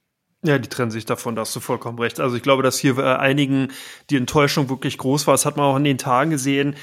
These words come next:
nachdem eben diese quasi versteckte, na, wie soll man sagen, Gewinnwarnung oder nochmal sozusagen der Wermutstropfen eben bekannt gegeben worden ist. Da gab's dann nachher nochmal Tage, wo sie ein bisschen fester gehandelt worden sind. Aber hier gab's eben doch auch viele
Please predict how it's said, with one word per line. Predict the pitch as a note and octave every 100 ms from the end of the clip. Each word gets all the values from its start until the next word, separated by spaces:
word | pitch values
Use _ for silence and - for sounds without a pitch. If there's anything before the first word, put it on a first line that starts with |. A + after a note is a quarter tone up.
| - -
nachdem | B2 A#2+ C#3 C#3
eben | D#3 C#3
diese | C#3 B2 B2
quasi | - B2+ B2 D3 C#3
versteckte, | - - D#3 D3 - C3+
na, | B2 A#2+
wie |
soll | A#2+
man | B2+ A#2
sagen, | B2+ B2
Gewinnwarnung | G#2+ B2 D3+ C#3 C3 C3
oder | B2+ A#2+
nochmal | A#2+ C#3 B2+
sozusagen | A#2 A#2+ C3 A#2
der | G#2
Wermutstropfen | A2+ C3 C3+ - - B2+ -
eben | A#2+
bekannt | B2 - C3
gegeben | D3+ C#3 C3+
worden | C3 B2+
ist. | -
Da | A#2+
gab's | A2 C3+
dann | - B2
nachher | B2 C#3
nochmal | B2 A#2+
Tage, | - A#2+ C#3+
wo | B2+
sie | C3+
ein |
bisschen | B2 - A#2+
fester | C#3 C#3 D3+
gehandelt | C3+ C3 C3
worden | C3 B2+
sind. | B2+ B2
Aber | A#2+ C3+
hier | B2+
gab's | B2 B2
eben | C3+
doch | A#2+ C3+
auch | B2
viele | - C#3+ C#3